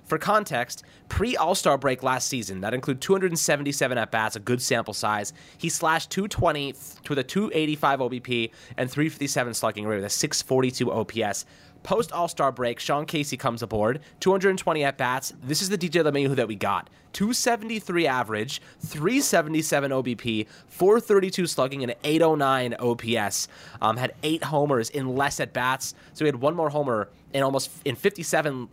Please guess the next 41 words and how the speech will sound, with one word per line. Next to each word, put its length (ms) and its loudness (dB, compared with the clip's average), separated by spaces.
fewer 260 6
at-bats. 420 0
So, 420 0
you 80 -2
know, 220 0
<laughs> 180 -8
D 140 0
J 160 2
was 160 -4
sick 380 -4
during 160 0
that 120 0
second 200 -2
half 200 0
of 40 -16
the 80 -8
year. 380 0
Um, 440 2
and 300 0
to 80 -4
me, 400 0
I 80 0
think 220 -6
that 220 2
we 100 0
still 200 2
have 180 0
that 180 0
player. 340 2
You 120 -6
know, 100 2
that 180 0
player, 300 2
and 160 -2
I 40 0
said 220 0
it 140 4
when 160 2
he 80 -4
was 120 -2
struggling, 440 2